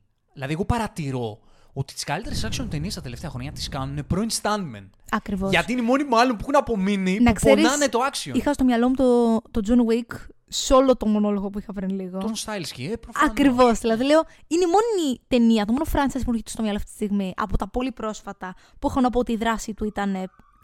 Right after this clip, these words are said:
Speaker 2: αριστούργηματική.
Speaker 1: Καλός ήταν και στο Extraction ο Sam, ε,
Speaker 2: Πολύ,
Speaker 1: Hargreaves,
Speaker 2: πολύ ωραίο,
Speaker 1: νομίζω,
Speaker 2: πολύ ωραίο
Speaker 1: κάπως
Speaker 2: ήταν και το
Speaker 1: έτσι.
Speaker 2: Extraction
Speaker 1: Και
Speaker 2: στην
Speaker 1: αυτός
Speaker 2: δράση.
Speaker 1: πρώην stuntman.
Speaker 2: Όντως, όντως, όντως.
Speaker 1: Ξέρεις.
Speaker 2: Δεν τυχαίο, δεν
Speaker 1: Ναι,
Speaker 2: τυχαίο.
Speaker 1: δεν είναι τυχαίο. Τότε, μπορεί να μην ήταν πρώην stuntman, αλλά υπήρχαν δημιουργοί που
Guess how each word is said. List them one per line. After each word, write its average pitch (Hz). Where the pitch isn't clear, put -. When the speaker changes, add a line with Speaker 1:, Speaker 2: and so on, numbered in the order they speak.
Speaker 2:
αριστούργηματική. 208
Speaker 1:
Καλός 165
ήταν 180
και 156
στο 127
Extraction 123
ο 110
Sam, 107
ε, 101
Speaker 2:
Πολύ, 240
Speaker 1:
Hargreaves, 156
Speaker 2:
πολύ 247
ωραίο, 226
Speaker 1:
νομίζω, 190
Speaker 2:
πολύ 226
ωραίο 214
Speaker 1:
κάπως 196
Speaker 2:
ήταν 196
και 208
το -
Speaker 1:
έτσι. -
Speaker 2:
Extraction 190
Speaker 1:
Και -
Speaker 2:
στην -
Speaker 1:
αυτός 254
Speaker 2:
δράση. 185
Speaker 1:
πρώην 127
stuntman. 107
Speaker 2:
Όντως, 202
όντως, 233
όντως. 196
Speaker 1:
Ξέρεις. 208
Speaker 2:
Δεν 262
τυχαίο, 190
δεν 190
Speaker 1:
Ναι, 220
Speaker 2:
τυχαίο. 190
Speaker 1:
δεν 262
είναι 240
τυχαίο. -
Τότε, 143
μπορεί 240
να 294
μην 311
ήταν 320
πρώην 214
stuntman, 135
αλλά 151
υπήρχαν 220
δημιουργοί 170
που 180